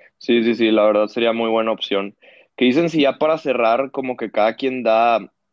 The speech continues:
o sea, un pequeño resumen, así rapidito, nada más nombrado, de si ustedes fueran el general manager, a quién agarrarían en free agency y draft? O sea, por ejemplo, escojan a cuatro de los mejores free agents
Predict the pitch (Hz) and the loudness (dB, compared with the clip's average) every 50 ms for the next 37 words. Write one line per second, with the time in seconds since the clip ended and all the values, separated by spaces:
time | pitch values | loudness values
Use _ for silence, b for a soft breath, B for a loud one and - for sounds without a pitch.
0 | _ _ _ _ _ 113 113 123 113 113 110 104 - - _ _ 113 104 104 131 | _ _ _ _ _ -10 -4 -2 0 2 0 0 -2 -6 _ _ -14 -10 -8 -6
1 | 127 - 131 131 131 135 123 120 113 - - 113 107 110 117 123 135 139 - _ | -4 -4 -4 -2 -2 -2 -2 -4 -6 -6 -8 -8 -6 -6 -6 -8 -8 -10 -14 _
2 | _ _ _ _ _ _ 107 107 - 113 107 107 120 117 - 127 120 117 113 127 | _ _ _ _ _ _ -10 -6 -4 -4 -2 0 -2 -2 -2 -2 -4 -2 -2 -4
3 | 123 123 113 110 104 107 104 120 120 120 113 110 110 104 104 107 110 117 123 110 | -4 -2 -2 0 -2 -2 -2 -4 -6 -6 -4 -2 0 2 2 2 2 2 0 0
4 | 110 107 104 98 92 87 - _ _ - - - - 113 107 - - - 110 113 | 0 -2 -2 -4 -4 -8 -12 _ _ -20 -12 -6 -4 -4 -4 -4 -2 -2 0 0
5 | 110 - - 127 127 123 127 123 113 107 101 92 104 107 107 113 113 110 110 104 | -2 -2 0 0 0 0 0 -2 -4 -6 -6 -6 -6 -6 -4 -4 -4 -4 -4 -4
6 | 104 104 107 107 110 113 113 113 113 b b b b _ _ _ - - 110 - | -4 -4 -4 -4 -4 -4 -4 -4 -4 b b b b _ _ _ -8 -8 -6 -4
7 | - 107 107 110 113 117 120 113 107 101 95 95 101 107 110 113 120 123 - _ | -6 -4 -2 0 0 0 0 0 0 0 0 0 -2 -2 -2 -2 -4 -8 -14 _
8 | _ _ _ 107 104 101 - - 120 117 117 113 120 123 117 - 120 110 104 92 | _ _ _ -12 -12 -12 -6 -4 -2 0 0 0 -2 -4 -4 -4 -2 -2 -2 0
9 | 107 107 117 117 117 - 110 113 101 92 - 104 104 110 107 107 - 110 110 107 | 0 0 0 -2 -4 -6 -4 -4 -4 -2 -4 -8 -8 -8 -10 -8 -6 -2 -2 0
10 | 101 92 - _ _ _ - 107 - - - 107 101 117 117 117 107 107 - _ | 0 -2 -4 _ _ _ -16 -16 -10 -8 -8 -4 -2 -2 -2 -2 -2 -4 -4 _
11 | - 117 107 104 - - 120 120 117 113 110 110 104 98 - 107 110 113 - - | -2 -2 -2 -2 -2 -4 -2 -2 -2 -2 -4 -6 -8 -6 -4 -4 -4 -4 -6 -10
12 | _ 113 110 107 110 110 107 110 117 120 117 - _ | _ -6 -4 -2 -2 -2 -2 -4 -6 -8 -8 -12 _